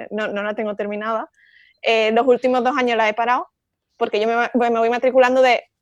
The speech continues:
dos, tres asignaturas por año y no tengo ninguna prisa, ¿vale? Pero como me gusta mucho la etología, dije, "Bueno, un máster, pero me puedo sacar la carrera entera de psicología". <laughs> Y ya con eso acumulo cosas.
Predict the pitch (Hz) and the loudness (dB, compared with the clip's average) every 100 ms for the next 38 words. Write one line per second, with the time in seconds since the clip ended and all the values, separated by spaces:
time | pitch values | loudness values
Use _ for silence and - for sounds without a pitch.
0 | _ _ _ _ 214 226 226 254 233 220 | _ _ _ _ 0 2 2 -2 -2 -2
1 | 226 214 214 208 - 214 233 262 294 - | -4 -2 -4 -4 -4 -2 0 -2 -2 -6
2 | 208 202 214 208 208 202 202 190 196 - | -6 -6 -6 -6 -6 -8 -8 -8 -10 -12
3 | - 196 226 226 - 202 196 190 - 247 | -16 -8 -6 -4 -4 -6 -6 -8 -8 -6
4 | 247 285 240 240 240 247 277 254 294 _ | -6 0 0 2 0 0 -4 -4 -6 _
5 | 214 226 233 202 196 - _ _ - 220 | -6 -4 -4 -8 -8 -10 _ _ -10 -6
6 | 220 226 233 294 294 196 180 185 185 220 | -4 -6 -8 -10 -6 -6 -6 -10 -14 -12
7 | 226 208 185 196 190 196 190 180 - - | -10 -8 -8 -8 -8 -6 -6 -6 -10 -10
8 | 165 165 294 - _ _ _ _ 269 226 | -10 -8 -8 -10 _ _ _ _ -8 -4
9 | - 262 254 269 262 - - - - - | -4 -2 -2 -2 -2 -4 -4 -8 -20 -12
10 | 269 269 254 233 196 226 359 - | -8 -4 -2 0 0 -2 -4 -6